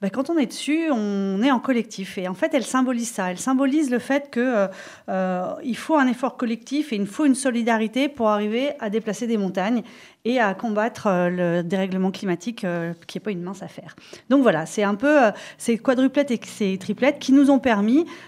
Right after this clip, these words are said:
bah, on en va en parler à, à Christine et à moi, de, et à d'autres, euh, euh, personnes, qui, de, bah, de faire, euh, certaines de ces étapes du Tour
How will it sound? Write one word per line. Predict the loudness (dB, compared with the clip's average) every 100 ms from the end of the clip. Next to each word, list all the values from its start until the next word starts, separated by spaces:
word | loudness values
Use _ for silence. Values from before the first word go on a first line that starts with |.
| -10
bah, | -2 0 0
on | -2
en | -2
va | 0 0
en |
parler | 0 0 2 2
à, | 2 0
à | -4
Christine | -6 -6 -2 0
et | 0
à | 0
moi, | 0 0
de, | 0 -2 0
et | 0 0
à | 0
d'autres, | -2 -4 -4
euh, | -4 -6 -10 -18 -10 -4
euh, | -2
personnes, | -2 -4 2 4 4
qui, | 2 -6
de, | -2 0 0 -2 0
bah, | 0 2
de | 2
faire, | 2 2 4
euh, | 4 2
certaines | -4 -4 0 4 4
de | 4
ces | 2 2
étapes | 0 0 -2
du | -2 -6
Tour | -2 0 0